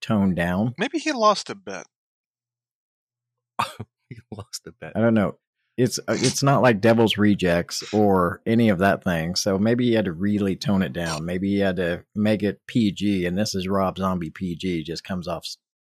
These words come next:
Speaker 1: that.
Speaker 2: I, okay, so I, I suffered through the, the trailer. It,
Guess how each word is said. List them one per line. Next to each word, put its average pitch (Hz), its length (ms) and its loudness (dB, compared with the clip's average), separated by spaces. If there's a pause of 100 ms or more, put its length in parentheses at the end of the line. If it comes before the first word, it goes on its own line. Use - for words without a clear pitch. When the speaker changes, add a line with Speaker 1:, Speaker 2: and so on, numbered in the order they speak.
(200)
Speaker 1:
that. 160 240 -8 (220)
Speaker 2:
I, 202 340 -2 (100)
okay, 147 320 -2
so 165 240 -6 (100)
I, 202 140 0 (2000)
I 147 80 2
suffered 127 460 0
through 107 160 -14
the, 98 80 -18 (320)
the 107 120 -14 (280)
trailer. 98 520 -10 (200)
It, 123 140 -10